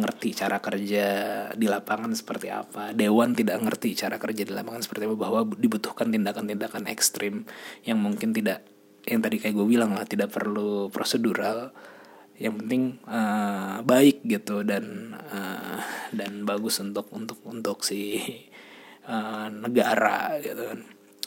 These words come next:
Dalam, ya, contoh film lain yang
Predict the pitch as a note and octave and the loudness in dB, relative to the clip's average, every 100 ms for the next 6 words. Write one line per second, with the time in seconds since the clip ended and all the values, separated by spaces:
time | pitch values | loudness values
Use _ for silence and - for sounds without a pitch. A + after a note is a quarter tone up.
0 | - - - B2 A#2 A#2+ A#2 A2+ - - | -10 -16 -10 -4 -2 0 0 -4 -8 -12
1 | B2 A2 A2 - A2 G#2+ A#2 A2+ G#2+ - | -4 -2 -2 -2 -2 0 2 4 4 2
2 | G#2+ A#2+ E3+ C#3 A#2+ A#2 | 2 2 4 4 4 2